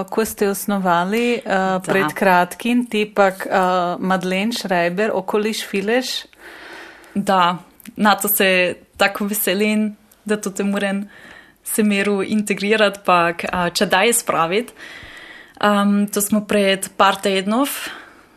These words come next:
Speaker 2: načinili to društvo. Mi imamo prek šestdeset, šestdeset članov.
Speaker 1: Super.
Speaker 2: Mhm.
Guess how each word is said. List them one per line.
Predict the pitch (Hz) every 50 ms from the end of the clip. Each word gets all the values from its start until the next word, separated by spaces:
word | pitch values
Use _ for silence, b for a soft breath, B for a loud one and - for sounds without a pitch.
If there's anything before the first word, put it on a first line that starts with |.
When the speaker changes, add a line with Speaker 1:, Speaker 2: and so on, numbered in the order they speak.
| B -
Speaker 2:
načinili | 220 214 208 - - 196 190 190 190 202 240 262
to | 262 - 277
društvo. | 254 233 247 262 269 262 - - - 302 320
Mi | 320 277
imamo | 240 220 214 208 202 196 190 190
prek | 190 - 214 202 -
šestdeset, | - - 202 190 190 - 185 185 - 180 180 180 - - - _ - -
šestdeset | - - - 190 175 160 - - 196 233 240 - 262 262 -
članov. | - - 196 180 190 208 233 247 254 269 320 370 - - -
Speaker 1:
Super. | - - - 226 247 247 - - 165 165 165 - - - _ _ _ -
Speaker 2:
Mhm. | - 214 202 151 185 226